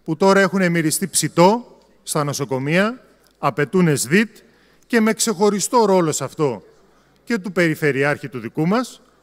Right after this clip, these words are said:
ο οποίος και ως πρόεδρος του Ιατρικού Συλλόγου σήμερα φιλοξενούσε διάφορες ιδιωτικές ασφαλιστικές εταιρείες και τέτοιους businessman για να μπουν στο χώρο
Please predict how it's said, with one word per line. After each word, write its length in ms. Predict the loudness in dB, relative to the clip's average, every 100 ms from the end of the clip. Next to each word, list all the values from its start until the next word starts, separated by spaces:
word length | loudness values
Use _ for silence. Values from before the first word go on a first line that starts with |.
| -8
ο 100 | -8
οποίος 440 | -4 -2 -2 -2
και 140 | -4 -6
ως 180 | -6
πρόεδρος 760 | -4 0 2 2 -2 -8 -12 -18 _ _ _
του 100 | -6
Ιατρικού 460 | -4 -4 -8 -8 -8
Συλλόγου 600 | -6 0 0 0 -8 -12 _ _
σήμερα 420 | -10 -6 -2 -2
φιλοξενούσε 840 | -2 -6 -4 -6 -4 -4 -2 -4 -6 _ _ _
διάφορες 600 | -4 -2 -2 -2 -4 -4 -8
ιδιωτικές 680 | -8 -6 -8 -6 -6 -6
ασφαλιστικές 680 | -6 -8 -8 -10 -10 -8 -6
εταιρείες 600 | -6 -4 -2 -2 -2 -8 -16 _ _ _ _ -8
και 140 | -4
τέτοιους 380 | -2 -2 -2 -4 -2
businessman 600 | -2 0 -4 -4 -6 -8 -16 _ _
για 180 | -8 -4
να 120 | -4
μπουν 280 | -4 -4 -4
στο 140 | -6
χώρο 520 | -2 0 0 -4 _